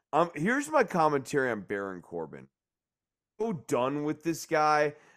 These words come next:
that knowing that he was in the main event was a prompt for me to turn off the show. But I was like, "Oh, it's Baron Corbin in the main event.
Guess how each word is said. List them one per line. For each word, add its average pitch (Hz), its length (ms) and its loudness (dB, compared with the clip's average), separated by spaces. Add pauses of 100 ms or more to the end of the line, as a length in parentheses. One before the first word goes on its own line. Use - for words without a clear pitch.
that 151 260 2
knowing 160 520 0
that 160 180 -4
he 143 160 -10
was 143 220 -4
in 139 100 -6
the 120 80 -6
main 113 260 -6
event 110 400 -6 (260)
was 127 280 -4
a 120 60 -6
prompt 120 540 -8
for 113 120 -18
me 110 160 -6
to 85 80 -16
turn 101 360 -12
off 87 300 -10
the - 80 -18
show. - 460 -16 (400)
But 135 100 2
I 143 80 4
was 143 120 0
like, 147 160 2 (280)
"Oh, 185 240 10
it's 127 160 -2
Baron 143 360 0
Corbin 127 300 -4
in 127 80 -6
the 127 60 -4
main 127 180 0
event. 131 240 0